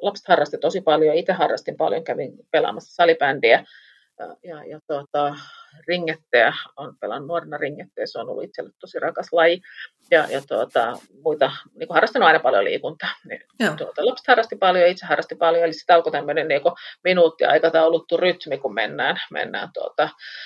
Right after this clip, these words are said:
Speaker 1: lapsille heitetään eväitä takapenkille ja viedään toisia toisiin treeneihin ja toisia toisiin ja sitten yrittää itse päästä, päästä tuota omiin treeneihin. Ja ilta kymmenen aikaan kaikki treenit sitten alkoi olemaan ohi ja lapset nukkumassa ja sitten alkoi uusi työpäivä.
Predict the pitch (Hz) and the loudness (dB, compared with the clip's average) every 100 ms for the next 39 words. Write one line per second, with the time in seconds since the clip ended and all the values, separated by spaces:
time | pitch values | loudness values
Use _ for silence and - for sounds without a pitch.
0 | - - _ _ _ - 180 175 175 180 | -18 -20 _ _ _ -6 -6 -4 0 4
1 | 180 175 180 175 175 165 170 175 175 160 | 6 6 6 6 6 6 6 2 2 2
2 | 160 160 165 165 175 165 160 - - 190 | 2 4 4 6 6 6 4 2 -4 -8
3 | - 180 165 165 190 180 180 160 190 175 | -4 2 4 4 6 4 4 0 6 4
4 | 170 165 165 165 170 170 165 165 170 175 | 4 -2 4 4 6 4 4 2 4 2
5 | 180 156 180 170 175 160 160 175 165 156 | 2 0 4 2 4 0 0 -2 -4 -4
6 | 165 - 151 165 170 - 147 156 - - | -4 2 2 2 0 -2 -4 -4 -8 -10
7 | - - 175 - 165 156 156 170 175 165 | -6 2 2 0 -6 -4 -2 -2 -2 -2
8 | - 135 139 143 170 180 190 - - - | -2 -2 0 -2 -2 -6 -12 -20 -16 -4
9 | 143 110 _ _ - 170 165 196 196 190 | -2 -2 _ _ -18 -14 -8 -2 0 2
10 | 185 175 170 170 170 170 165 170 165 165 | 2 2 0 -2 -2 -2 0 2 2 -2
11 | - - 139 - 147 156 151 180 180 160 | -8 -4 -4 -2 -4 -4 -2 0 0 0
12 | 147 - 156 180 180 - - - - - | 0 -4 -12 -10 -6 -8 -6 -8 -8 -10
13 | - - - 151 - - - - 98 - | -8 -8 -6 -8 -10 -12 -10 -6 -6 -6